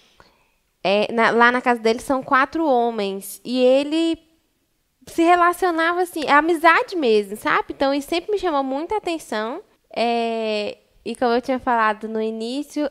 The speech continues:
e Keila falou também, mas vamos frisar aqui com vocês.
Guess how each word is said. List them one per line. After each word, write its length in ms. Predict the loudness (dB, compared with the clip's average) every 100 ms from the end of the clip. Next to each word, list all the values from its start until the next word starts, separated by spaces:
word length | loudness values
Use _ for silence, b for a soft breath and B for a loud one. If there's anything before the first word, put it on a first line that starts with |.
| _
e 200 | -4 -4
Keila 340 | -4 -2 -2 -4
falou 300 | -4 -4 -4
também, 540 | -6 -6 -6 -6 -8 -14 _ _ _ _ _ _ _ _ -10
mas 280 | -6 -6 -6
vamos 400 | -4 -2 -4 -10
frisar 480 | -6 -4 -2 -2 -2
aqui 200 | -4 -8
com 100 | -6 -2 -2
vocês. 580 | -4 -12 -20 -20 -20 -20